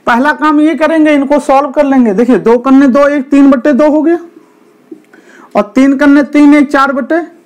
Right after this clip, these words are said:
तीन हो गया, चार कन्ने चार, एक पाँच बट्टे चार हो गया, पाँच कन्ने पाँच, एक छः बट्टे पाँच हो गया।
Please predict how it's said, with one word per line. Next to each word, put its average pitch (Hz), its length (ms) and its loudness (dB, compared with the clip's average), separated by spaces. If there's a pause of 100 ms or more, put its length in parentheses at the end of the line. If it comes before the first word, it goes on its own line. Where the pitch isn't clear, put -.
(340)
तीन 269 220 2
हो 294 140 4
गया, 214 320 -2 (480)
चार 214 240 -2
कन्ने 269 300 0
चार, 277 260 0
एक 285 180 -8
पाँच 285 220 -2
बट्टे 294 280 -4
चार 285 240 -2
हो 285 180 -4
गया, 233 220 -2 (520)
पाँच 247 240 -2
कन्ने 277 300 0
पाँच, 202 300 -2
एक 294 160 -4
छः 269 200 0
बट्टे 311 300 -4 (440)
पाँच 220 260 -2
हो 254 80 -2
गया। 269 160 -6